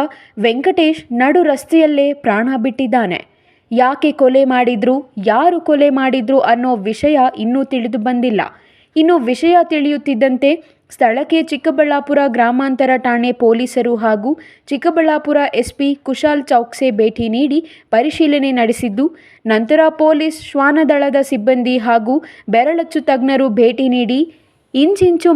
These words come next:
ಮಾಹಿತಿ ಕಲೆ ಹಾಕುತ್ತಿದ್ದು, ವೆಂಕಟೇಶ್ ಶವವನ್ನ ಚಿಕ್ಕಬಳ್ಳಾಪುರ ಜಿಲ್ಲಾಸ್ಪತ್ರೆಯ ಶವಾಗಾರಕ್ಕೆ ರವಾನಿಸಿದ್ದು, ಪೊಲೀಸರು ಆರೋಪಿಗಳ ಪತ್ತೆಗೆ ಬಲೆ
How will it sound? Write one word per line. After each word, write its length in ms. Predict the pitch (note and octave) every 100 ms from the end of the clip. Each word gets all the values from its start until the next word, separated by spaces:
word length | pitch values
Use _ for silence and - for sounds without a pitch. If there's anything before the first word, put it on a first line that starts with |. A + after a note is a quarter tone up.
| B3+
ಮಾಹಿತಿ 400 | B3 C#4+ B3+ D4 C#4+
ಕಲೆ 180 | B3+ C4
ಹಾಕುತ್ತಿದ್ದು, 600 | C#4 C4+ C#4 C4 D#4 C#4+ D#4 - - -
ವೆಂಕಟೇಶ್ 580 | A#3 C#4 G4 G4 F4 E4 -
ಶವವನ್ನ 460 | C#4+ D4+ C#4+ C4+ C#4 D4+ -
ಚಿಕ್ಕಬಳ್ಳಾಪುರ 680 | - A#3 D#4+ D#4 D4+ C#4+ D4 C#4 C#4 A#3
ಜಿಲ್ಲಾಸ್ಪತ್ರೆಯ 760 | B3 C4+ C4 - B3+ C4 B3+ B3 -
ಶವಾಗಾರಕ್ಕೆ 720 | A3 A3 C4 C#4+ C#4 B3+ C4 A#3+
ರವಾನಿಸಿದ್ದು, 680 | G#3 A3+ A#3 A#3 A#3+ F#3+ B3 E4 - _ _
ಪೊಲೀಸರು 560 | A3+ A#3 D4 - D#4+ D#4+ - D4
ಆರೋಪಿಗಳ 500 | D#4 D#4 D#4 C#4+ D4 C#4+ C#4
ಪತ್ತೆಗೆ 420 | C4+ C#4+ B3 C4+ C4 G3
ಬಲೆ 220 | F#3+ G#3+